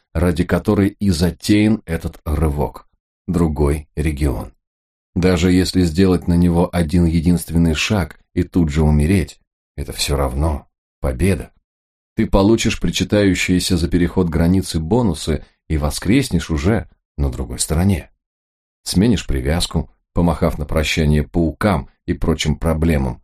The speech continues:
оставшимся за спиной. Вот только эти семьдесят метров всё равно, что расстояние между Луной и Землёй.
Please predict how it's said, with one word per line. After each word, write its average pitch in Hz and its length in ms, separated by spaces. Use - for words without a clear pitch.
оставшимся 65 920
за 73 160
спиной. 71 460
Вот 101 240
только 120 320
эти 107 300
семьдесят 95 600
метров 92 480
всё - 180
равно, 95 280
что 101 180
расстояние 92 680
между 90 360
Луной 87 480
и - 200
Землёй. 73 600